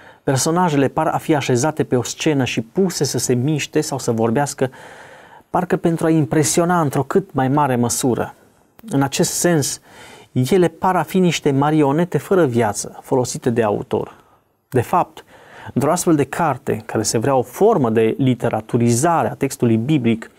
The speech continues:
prezența auctorială, vocală sau intențională ar trebui să lipsească, excepție făcând fragmentele introductive sau concluzive,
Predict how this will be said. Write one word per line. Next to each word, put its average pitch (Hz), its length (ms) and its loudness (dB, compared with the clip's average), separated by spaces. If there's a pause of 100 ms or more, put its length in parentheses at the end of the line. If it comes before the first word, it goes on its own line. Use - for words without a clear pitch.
(520)
prezența 180 460 2
auctorială, 120 920 2
vocală 107 840 -2
sau - 200 -6
intențională 120 920 0 (520)
ar 175 140 -2
trebui 151 300 2
să 156 140 0
lipsească, 123 760 0 (640)
excepție 139 640 0
făcând 135 440 0
fragmentele 117 680 0
introductive 120 840 0
sau 131 220 -2
concluzive, 110 840 0